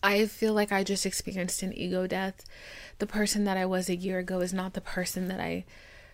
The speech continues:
I am anymore at all. And I attribute a lot of that to therapy, but also I attribute a lot of that to the fact that I no longer want to have the horrible emotions and the horrible feelings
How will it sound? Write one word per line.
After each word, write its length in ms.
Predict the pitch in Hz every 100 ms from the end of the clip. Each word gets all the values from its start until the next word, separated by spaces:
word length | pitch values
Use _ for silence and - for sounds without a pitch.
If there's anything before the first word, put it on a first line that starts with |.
| - - -
I 140 | - 190
am 420 | 196 240 202 180
anymore 640 | - 196 190 190 180 180 214
at 140 | - 190
all. 440 | 190 196 196 - -
And 420 | - 202 196 196 196
I 120 | - 208
attribute 420 | 214 254 254 226
a 80 | 214
lot 240 | 208 208
of 80 | 202
that 160 | 185 190
to 120 | 196
therapy, 400 | 196 190 190 202
but 140 | 190
also 560 | 196 202 - 208 202 - -
I 80 | 190
attribute 580 | - 208 202 202 - - -
a 80 | 196
lot 280 | 196 190 190
of 80 | 190
that 160 | -
to 100 | -
the 100 | 185
fact 320 | 185 180 190 -
that 260 | 185 175 - - - -
I 120 | 226
no 160 | 269 294
longer 440 | 247 247 240 220
want 320 | 208 190 196
to 80 | 196
have 400 | 190 180 175 175
the 80 | 180
horrible 460 | - 180 180 180 180
emotions 840 | 180 180 175 - 165 185 175 - - - -
and 100 | 190
the 60 | 180
horrible 440 | 202 226 233 196
feelings 720 | - 185 180 180 180 185 196